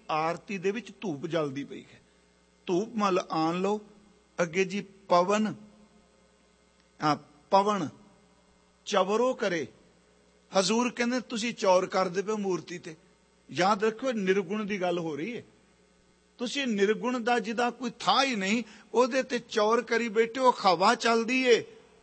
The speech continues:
ਜਦੋਂ ਹਵਾ ਦੇ ਨਾਲ ਬਨਾਸਪਤੀ ਝੂਲਦੀ ਹੈ ਨਾ ਖੱਬੇ ਸੱਜੇ, ਇਹ ਮੇਰੇ ਵਾਹਿਗੁਰੂ ਦੇ ਉੱਤੇ ਚੌਰ ਪਈ ਕਰਦੀ ਹੈ, ਇਹ ਚਵਰ ਹੋ ਰਹੀ ਹੈ। ਫਿਰ ਬੇਨਤੀ, "ਗਗਨ ਮੈਂ ਥਾਲ,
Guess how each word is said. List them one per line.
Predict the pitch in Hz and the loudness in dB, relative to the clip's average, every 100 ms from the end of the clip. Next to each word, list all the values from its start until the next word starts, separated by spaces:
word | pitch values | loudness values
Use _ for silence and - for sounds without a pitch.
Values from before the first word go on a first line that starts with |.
| _ _ _ 127 | _ _ _ -10
ਜਦੋਂ | 175 196 - | -6 -6 -4
ਹਵਾ | 151 143 180 | -4 -2 -2
ਦੇ | 185 | -4
ਨਾਲ | 185 170 175 | -4 -4 -6
ਬਨਾਸਪਤੀ | 127 147 151 160 170 - 175 208 - | -6 -6 -4 -4 -6 -12 -10 -12 -10
ਝੂਲਦੀ | 202 151 151 202 240 | -8 -6 -6 -4 -2
ਹੈ | |
ਨਾ | 269 | -2
ਖੱਬੇ | - 214 185 | -4 0 2
ਸੱਜੇ, | 196 185 165 175 - - _ _ - | 2 -2 -4 -6 -8 -20 _ _ -4
ਇਹ | 190 | -4
ਮੇਰੇ | 190 175 165 | -2 -4 -4
ਵਾਹਿਗੁਰੂ | 139 170 180 165 165 | -2 -2 -2 -6 -8
ਦੇ | 156 175 - | -6 -8 -10
ਉੱਤੇ | 135 - 214 214 _ - | -14 -6 -6 -6 _ -10
ਚੌਰ | 190 175 190 185 | -2 0 0 -2
ਪਈ | 165 | -6
ਕਰਦੀ | 131 135 101 - - - | -4 -6 -8 -16 -18 -20
ਹੈ, | - _ _ _ _ _ _ _ _ _ _ _ | -20 _ _ _ _ _ _ _ _ _ _ _
ਇਹ | 180 | -8
ਚਵਰ | 175 180 180 185 | -2 0 0 -2
ਹੋ | 147 131 | -4 -6
ਰਹੀ | 120 | -8
ਹੈ। | 120 - | -12 -2
ਫਿਰ | 220 | -2
ਬੇਨਤੀ, | 214 175 165 - 139 | 0 -4 -6 -10 -10
"ਗਗਨ | 127 165 160 196 | -2 -2 -2 -6
ਮੈਂ | 185 180 - | -6 -8 -10
ਥਾਲ, | - 123 143 190 | -8 -4 -4 -6